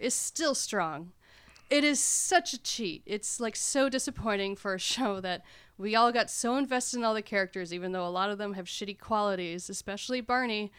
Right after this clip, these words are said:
and he got his happy ending, and then you changed it, and then it was just so, like, I, I understand sometimes when a writer and a creator have an idea at the very beginning of a show,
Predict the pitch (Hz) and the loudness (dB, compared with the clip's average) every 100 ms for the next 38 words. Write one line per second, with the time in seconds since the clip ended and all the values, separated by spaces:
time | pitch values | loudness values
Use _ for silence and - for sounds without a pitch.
0 | - - - _ - 185 185 185 214 233 | -20 -20 -20 _ -6 -6 -4 4 6 4
1 | 233 254 254 254 247 240 208 202 180 190 | 2 2 4 2 2 2 0 0 -2 0
2 | 202 214 202 - 302 330 285 196 196 202 | 0 0 -4 0 4 4 4 0 -2 -2
3 | 185 - 185 185 180 185 180 180 - - | -2 -6 -6 -4 -4 -4 -6 -8 -12 -20
4 | _ _ _ _ _ - _ _ _ _ | _ _ _ _ _ -20 _ _ _ _
5 | _ _ - - _ _ 311 330 381 - | _ _ -20 -20 _ _ -6 -4 -2 -2
6 | - 453 440 403 - - - 311 339 349 | -2 0 2 0 -2 -8 -8 -6 0 2
7 | 427 440 - 392 381 370 262 - 320 320 | 2 0 -2 2 4 4 2 0 -2 0
8 | 330 269 285 233 226 240 294 320 359 330 | 0 0 0 2 4 4 6 4 2 -2
9 | 240 240 226 - - 226 233 220 202 220 | -2 0 0 -4 -2 0 2 2 2 0
10 | 214 220 202 170 208 208 175 143 175 - | 2 0 -2 -2 -2 0 2 -2 -6 -14
11 | - 208 214 190 233 285 285 240 233 233 | -8 -4 -4 2 4 4 2 0 0 2
12 | 196 175 185 - 180 135 87 | 0 0 -2 -4 -4 -4 -6